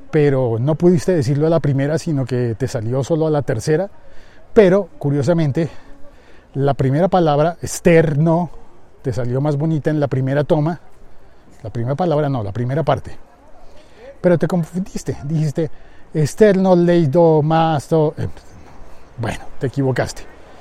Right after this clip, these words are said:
Y luego, después de siete repeticiones, lograste decir esternocleidomastoideo. Pero eh, no quedó fluido porque tuviste que parar. Entonces,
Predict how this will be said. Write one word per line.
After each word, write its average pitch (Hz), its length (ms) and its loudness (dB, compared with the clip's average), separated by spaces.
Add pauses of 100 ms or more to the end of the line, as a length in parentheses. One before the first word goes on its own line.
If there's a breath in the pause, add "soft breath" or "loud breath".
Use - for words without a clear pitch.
(380 loud breath)
Y 170 100 4
luego, 196 360 6
después 160 320 0
de 180 100 2
siete 247 640 2
repeticiones, 202 1040 0
lograste 143 460 0
decir 160 240 4
esternocleidomastoideo. 196 1200 2 (1040 loud breath)
Pero 190 480 4 (600 loud breath)
eh, 127 380 -2 (880 loud breath)
no 160 240 4
quedó 175 220 2
fluido 190 520 2
porque 113 220 -4
tuviste 120 320 -2
que - 100 0
parar. - 520 2 (100)
Entonces, 147 640 -2